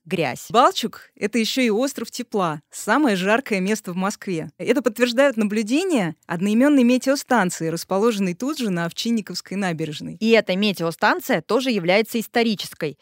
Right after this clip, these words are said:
Speaker 1: ведь она непрерывно работает с тысяча девятьсот сорок шестого года.
Speaker 2: Да, и так как местность эта находится в низине, в пойме Москвы-реки, да еще и в окружении плотной застройки,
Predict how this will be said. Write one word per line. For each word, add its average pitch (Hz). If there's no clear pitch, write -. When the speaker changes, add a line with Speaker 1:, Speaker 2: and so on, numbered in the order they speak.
Speaker 1:
ведь 202
она 240
непрерывно 233
работает 196
с -
тысяча 262
девятьсот 185
сорок 233
шестого 185
года. 151
Speaker 2:
Да, 220
и 170
так 247
как -
местность 262
эта 185
находится 190
в 170
низине, 220
в -
пойме 208
Москвы-реки, 190
да 180
еще 240
и -
в 214
окружении 240
плотной 220
застройки, 202